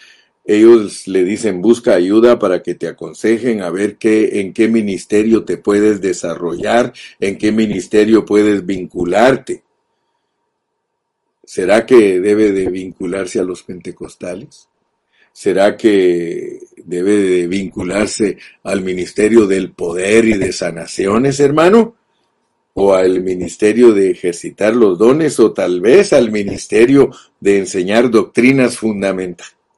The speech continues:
fundamentales de la Biblia?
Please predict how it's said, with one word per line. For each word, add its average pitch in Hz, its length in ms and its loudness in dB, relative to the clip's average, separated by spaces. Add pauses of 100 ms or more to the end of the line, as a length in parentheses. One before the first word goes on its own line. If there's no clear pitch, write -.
(600)
fundamentales 110 920 2
de 101 120 4
la 92 140 -4
Biblia? 139 360 2